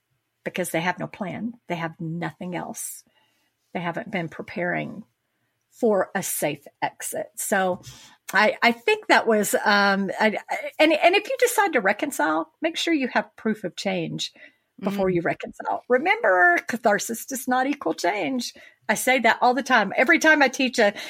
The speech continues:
Speaker 1: an interpersonal class, catharsis does not equal change.
Speaker 2: Wow, that is so good. Thank you so much.
Speaker 1: You're so welcome. It has been such a joy to talk about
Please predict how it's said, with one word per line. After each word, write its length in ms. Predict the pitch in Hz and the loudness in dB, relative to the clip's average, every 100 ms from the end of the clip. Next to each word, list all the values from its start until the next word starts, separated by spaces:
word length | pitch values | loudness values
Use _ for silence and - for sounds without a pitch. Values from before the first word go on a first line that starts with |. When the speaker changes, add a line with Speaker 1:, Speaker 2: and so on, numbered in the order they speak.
| - | -4
Speaker 1:
an 140 | 226 233 | 2 6
interpersonal 680 | 226 220 240 202 - 175 | 6 4 2 0 -2 -6
class, 360 | - - 104 - - | -4 -2 -2 -4 -8
catharsis 640 | 202 - 240 294 311 - | -10 0 0 0 -6 -6
does 200 | - - | -8 -6
not 280 | 214 240 285 | -2 -2 -2
equal 240 | 269 - | -6 -8
change. 540 | 240 170 - - 226 - _ _ _ _ _ - | -8 -10 -10 -14 -14 -16 _ _ _ _ _ -16
Speaker 2:
Wow, 540 | 170 165 160 160 165 _ | -12 -10 -10 -12 -14 _
that 160 | 196 196 | -8 -8
is 120 | 220 | -10
so 280 | - 202 196 | -8 -6 -6
good. 420 | 180 170 156 151 - | -6 -6 -6 -10 -12
Thank 200 | 202 208 | -12 -10
you 80 | 269 | -14
so 240 | - 185 | -12 -10
much. 560 | 170 156 143 - - - _ _ _ _ _ _ _ _ _ _ _ _ _ | -8 -10 -10 -12 -14 -18 _ _ _ _ _ _ _ _ _ _ _ _ _
Speaker 1:
You're 160 | 233 196 | -4 -2
so 360 | - - 339 320 | -2 -2 0 2
welcome. 480 | 190 160 - 160 - | 2 -2 -2 -6 -2
It 140 | 233 | 0
has 160 | 240 - | 0 0
been 180 | 240 | 0
such 720 | 240 - - 226 214 196 - - _ | 0 -4 0 2 2 0 -8 -16 _
a 100 | 202 | -4
joy 460 | 160 202 180 151 - | -2 -2 0 0 -2
to 100 | - | -8
talk 340 | 226 208 202 214 | -6 -4 -4 -6
about 460 | 190 185 175 170 | -4 0 0 0